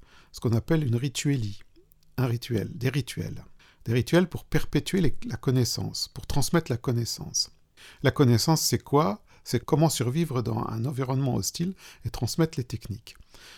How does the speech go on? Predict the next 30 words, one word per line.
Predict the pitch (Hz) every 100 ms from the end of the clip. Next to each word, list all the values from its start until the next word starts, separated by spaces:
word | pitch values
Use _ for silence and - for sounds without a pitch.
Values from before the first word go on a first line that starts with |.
| - - - -
Alors | 123 120
évidemment, | 143 156 151 165 196 160 127
ce | 113 131
genre | 120 147 127
de | 120
choses, | - 170 165 123 113
euh, | 110 113 120 120 - - - 123
mettant | 127 - 120
en | 123
jeu | 117 151 143
la | 98
vie | 101 113
humaine, | 110 131 196 - - _ _ _ _ _ _ -
elle | 101
s'est | 175
rigidifiée. | 151 131 127 147 - - - - - - - - -
Ce | -
qui | 117 107
fait | - 185
que | - 165 165
des | 113
peuples, | - 131 - - 104
euh, | 107 110 - - - - - -
autochtones, | - 123 - - 202 190
traditionnels, | - 101 107 - 135 170 208 - 277 - _ _ _ 294 320 _ _ _ - -
comme | 117
on | 113
les | 104
appelle | 117 127 113
aujourd'hui, | 101 117 110 143 208